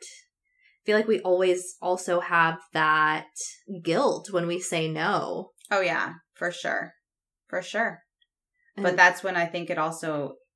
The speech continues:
Speaker 2: is important to even set boundaries within your work,
Speaker 1: Yeah.
Speaker 2: you know, because
Speaker 1: Yeah.
Speaker 2: for me,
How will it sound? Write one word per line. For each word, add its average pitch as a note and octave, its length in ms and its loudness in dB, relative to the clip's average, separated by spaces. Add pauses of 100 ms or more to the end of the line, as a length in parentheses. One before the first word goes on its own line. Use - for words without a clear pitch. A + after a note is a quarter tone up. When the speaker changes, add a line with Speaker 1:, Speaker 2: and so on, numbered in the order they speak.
Speaker 2:
is D#3+ 180 -8
important D#3+ 520 -6
to C#3+ 460 -4 (480)
even C4 220 4
set E3+ 280 2
boundaries E3 580 0
within E3 280 -8
your C3+ 200 -4
work, C#3+ 320 -2 (240)
Speaker 1:
Yeah. F3 200 0
Speaker 2:
you E3+ 40 0
know, D#3 580 0
because E3+ 320 -6
Speaker 1:
Yeah. E3+ 200 0
Speaker 2:
for E3+ 40 -6
me, F#3 460 -4